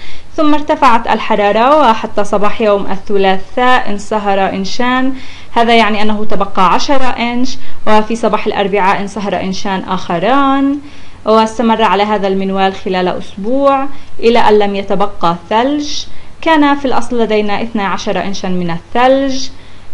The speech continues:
آه، يوم الاثنين وفي كل يوم بعد ذلك، آه،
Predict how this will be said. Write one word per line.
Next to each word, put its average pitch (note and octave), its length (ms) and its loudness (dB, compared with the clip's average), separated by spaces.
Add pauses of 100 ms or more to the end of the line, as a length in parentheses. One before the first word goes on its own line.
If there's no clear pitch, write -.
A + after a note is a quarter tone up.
(100)
آه، - 20 2
يوم A3+ 440 2
الاثنين G#3+ 560 -2
وفي G3+ 300 -4
كل G#3+ 220 -2
يوم G#3 280 0
بعد F#3 600 -2
ذلك، B3 840 2
آه، G3 520 -2